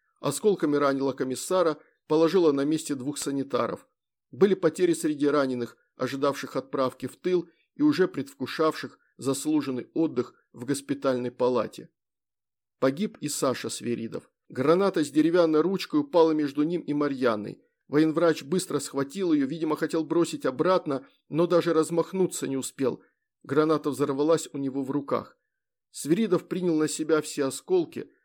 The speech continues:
заслонил Марьяну и тем спас медсестру. Взрыв оглушил её, контуженная, она упала ничком, теряя сознание. Марьяне показалось, будто она услыхала в тот миг голос Тамары. «Вот видишь, как получилось.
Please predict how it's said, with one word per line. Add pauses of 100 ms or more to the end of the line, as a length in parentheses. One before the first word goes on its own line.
(180)
заслонил
Марьяну (200)
и
тем
спас
медсестру. (460)
Взрыв
оглушил
её,
контуженная,
она
упала
ничком,
теряя
сознание. (480)
Марьяне
показалось,
будто
она
услыхала
в
тот
миг
голос
Тамары. (420)
«Вот
видишь,
как
получилось.